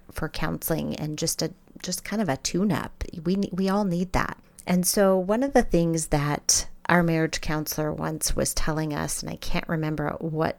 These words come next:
stage of our marriage we were in, but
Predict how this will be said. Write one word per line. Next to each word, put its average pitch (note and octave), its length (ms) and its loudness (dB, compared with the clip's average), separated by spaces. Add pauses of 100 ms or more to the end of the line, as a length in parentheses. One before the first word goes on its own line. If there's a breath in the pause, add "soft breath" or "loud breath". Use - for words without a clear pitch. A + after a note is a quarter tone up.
(160)
stage D#3+ 540 0
of D#3+ 120 -4
our D3 140 2
marriage D#3+ 420 -2
we E3 120 2
were D#3+ 140 2
in, D3 440 -2
but D3 260 -2